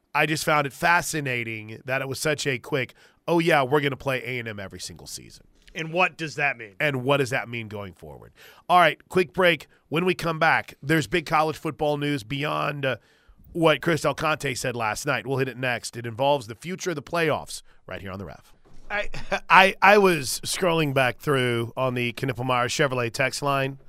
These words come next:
Speaker 1: I did want to point something out to my man, uh, the Broken Arrow Fat Boy. All of those edits about U S C claiming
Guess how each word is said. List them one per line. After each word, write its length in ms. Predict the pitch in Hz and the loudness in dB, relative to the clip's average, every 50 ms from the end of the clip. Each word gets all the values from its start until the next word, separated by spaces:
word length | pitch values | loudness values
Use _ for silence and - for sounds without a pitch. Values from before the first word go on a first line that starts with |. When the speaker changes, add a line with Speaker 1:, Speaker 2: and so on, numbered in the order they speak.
| - - _ _ _ _ _ _ _ - - - - _ - - - - _ _ _ _ _ - - _ - 175 | -20 -20 _ _ _ _ _ _ _ -20 -20 -20 -20 _ -20 -20 -20 -20 _ _ _ _ _ -20 -20 _ 4 6
Speaker 1:
I 60 | 180 | 6
did 180 | 170 180 214 208 | 10 10 10 10
want 140 | 202 185 | 10 6
to 40 | 156 | 6
point 300 | - - 151 156 151 131 | 4 4 2 2 2 2
something 360 | - - 151 135 143 135 135 | 0 0 0 0 0 0 0
out 180 | 131 123 123 120 - | 2 2 0 0 -2
to 80 | - | -2
my 120 | 135 127 120 | 0 0 0
man, 540 | 120 120 117 117 117 113 113 113 113 107 - _ | 0 0 0 0 0 -2 -2 -4 -6 -10 -12 _
uh, 380 | 117 110 107 104 95 92 92 92 101 _ _ _ _ _ _ _ _ _ _ _ _ _ _ _ _ _ _ - | -6 -6 -4 -4 -6 -6 -8 -12 -16 _ _ _ _ _ _ _ _ _ _ _ _ _ _ _ _ _ _ -6
the 100 | 127 123 | -6 -2
Broken 300 | 113 135 120 - - 117 | 0 0 0 0 -2 -6
Arrow 160 | 113 107 98 | -4 -4 -6
Fat 260 | - - 117 104 104 | -6 -4 -6 -6 -4
Boy. 300 | - 110 107 107 107 101 - - - - _ _ _ _ _ _ _ _ _ _ _ _ _ _ _ _ _ _ _ _ | -6 -6 -6 -6 -6 -8 -12 -20 -20 -20 _ _ _ _ _ _ _ _ _ _ _ _ _ _ _ _ _ _ _ _
All 340 | 135 143 151 165 180 180 - | 2 4 4 4 4 2 2
of 200 | 160 151 127 117 | 0 -2 -2 0
those 520 | 135 127 123 123 120 120 120 117 101 - | 0 0 2 0 0 -2 -4 -4 -6 -6
edits 760 | - 110 113 113 117 117 113 - - - - - - - - _ _ _ _ _ _ _ _ _ _ _ _ _ _ _ _ _ | -6 -6 -4 -2 -4 -4 -6 -6 -10 -10 -8 -8 -10 -10 -14 _ _ _ _ _ _ _ _ _ _ _ _ _ _ _ _ _
about 360 | - 117 110 120 113 110 110 113 | -10 -6 -2 -2 -2 -2 -2 -6
U 220 | 117 117 117 117 | -6 -4 -4 -4
S 160 | 113 110 98 | -4 -4 -6
C 400 | - - - 117 110 110 107 107 - | -8 -8 -8 -8 -8 -8 -10 -12 -12
claiming 760 | - - 117 113 107 107 104 104 104 101 98 98 98 101 | -12 -10 -8 -6 -6 -6 -8 -8 -8 -8 -10 -10 -12 -14